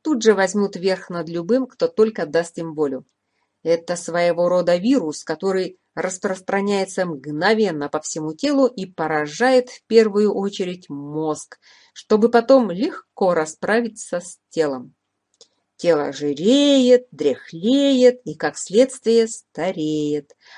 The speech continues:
А вместе с этим человек теряет вдохновение, уверенность в том, что всё ещё впереди.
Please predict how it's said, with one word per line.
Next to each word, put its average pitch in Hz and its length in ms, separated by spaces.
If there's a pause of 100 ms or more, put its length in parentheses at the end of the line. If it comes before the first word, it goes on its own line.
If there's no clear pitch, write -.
(180)
А 170 100
вместе 269 420
с - 80
этим 247 300
человек 226 580
теряет 214 540
вдохновение, 175 1200 (300)
уверенность 214 680
в - 60
том, 262 220
что - 240
всё - 480
ещё 220 500
впереди. 196 800